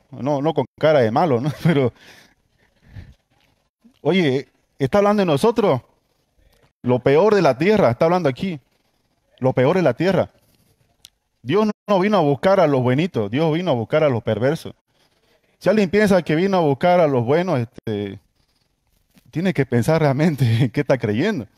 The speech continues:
Está hablando de los malos. Traigan a esos, a los desechados, a los que viven en las tinieblas, a aquellos que salen en la noche, los que están en los caminos ahí, ahí medio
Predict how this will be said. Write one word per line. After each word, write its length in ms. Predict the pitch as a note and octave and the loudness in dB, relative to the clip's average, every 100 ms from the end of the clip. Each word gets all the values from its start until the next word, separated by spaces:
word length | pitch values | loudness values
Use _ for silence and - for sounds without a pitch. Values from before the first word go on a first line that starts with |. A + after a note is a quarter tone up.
| _ _ _ _ _ _ _ _ | _ _ _ _ _ _ _ _
Está 140 | - | -2
hablando 420 | F3 D#3 D#3+ E3 C#3+ | 2 2 0 -2 0
de 60 | |
los 120 | A#2 | 0
malos. 400 | A#2 D#3 E3+ F#2+ - _ _ _ _ _ _ _ _ _ _ _ _ | 0 0 0 -4 -10 _ _ _ _ _ _ _ _ _ _ _ _
Traigan 440 | - E3 F3+ E3+ C#3 | 0 2 4 2 2
a 140 | C#3+ | 2
esos, 340 | E3+ - B2 G#2+ G2+ - _ _ _ _ _ _ _ _ - | 0 0 -4 -4 -12 -20 _ _ _ _ _ _ _ _ -10
a 120 | G#2+ | -8
los 200 | G2+ G#2+ | -4 -4
desechados, 640 | A2 A#2 - F3 D3+ C3 | -4 -4 -2 0 0 -2
a 140 | A#2 C#3 | 0 0
los 140 | C#3 | 0
que 120 | - C3+ | -2 -2
viven 200 | F3+ E3+ | -2 0
en 80 | |
las 160 | C#3 A#2+ | 0 0
tinieblas, 500 | B2 C3+ F3+ C#3+ A2+ | -2 0 0 0 2
a 40 | |
aquellos 260 | A#2 D3+ D#3+ | 0 0 -2
que 100 | C3 | 0
salen 260 | D3+ D#3 C3+ | 0 2 2
en 60 | |
la 100 | G#2+ | 0
noche, 460 | A2+ D3+ - A2 G2 _ _ _ _ _ _ _ _ _ _ | 0 -2 -2 -10 -14 _ _ _ _ _ _ _ _ _ _
los 160 | B2 | -4
que 80 | A#2 | -4
están 200 | A#2 D3+ | -2 0
en 100 | D#3+ | 0
los 120 | D3+ | -2
caminos 560 | - A2 B2 E3 C3+ G2 | -2 -2 -2 -4 -4 -4
ahí, 260 | G#2+ A#2+ G#2+ _ _ _ _ _ _ _ _ _ _ | -4 -6 -10 _ _ _ _ _ _ _ _ _ _
ahí 220 | F#2 B2 D3 | -2 -2 0
medio 300 | A#2 G#2+ | 0 -2